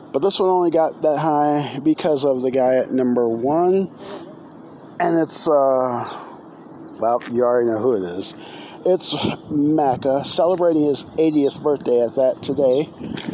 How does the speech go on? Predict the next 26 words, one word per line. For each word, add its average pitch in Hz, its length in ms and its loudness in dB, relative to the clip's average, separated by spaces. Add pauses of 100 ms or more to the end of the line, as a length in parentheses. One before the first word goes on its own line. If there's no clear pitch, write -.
(1300)
Up - 200 -2
at 156 140 0
the 135 80 0
top 127 300 -2
of 120 60 -2
the 123 80 -2
chain 131 360 0
with 117 140 -2
Silly 139 580 0 (120)
Love 110 380 -2
Songs. 92 540 -6
Holding 135 300 0
on 127 160 0
for 117 160 -2
a 104 40 -4
second - 460 -4
week. 110 180 -2 (220)
No, 180 220 2
third 135 320 0
week, 101 180 -2
I'm 113 120 -2
sorry. 107 420 -2 (1200)
At 143 220 0
the 139 100 0
very 131 360 2
top. 143 360 -2